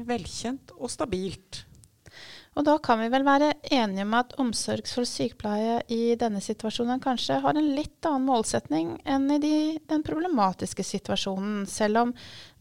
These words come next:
Speaker 2: daglige observasjoner og vurderinger alltid er en del av den omsorgsfulle sykepleien. For situasjonen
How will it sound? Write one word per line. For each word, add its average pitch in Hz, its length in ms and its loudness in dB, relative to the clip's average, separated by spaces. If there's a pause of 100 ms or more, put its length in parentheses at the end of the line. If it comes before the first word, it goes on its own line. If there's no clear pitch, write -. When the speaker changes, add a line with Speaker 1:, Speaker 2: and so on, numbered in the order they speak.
Speaker 2:
daglige 196 480 4
observasjoner 214 680 -2
og 220 140 -2
vurderinger 214 680 -2
alltid 277 520 0 (160)
er 208 280 2
en 220 120 -2
del 196 200 -2
av 202 140 -2
den 214 140 -8
omsorgsfulle 190 1200 -6
sykepleien. 202 720 -2 (520)
For 233 220 2
situasjonen 226 720 0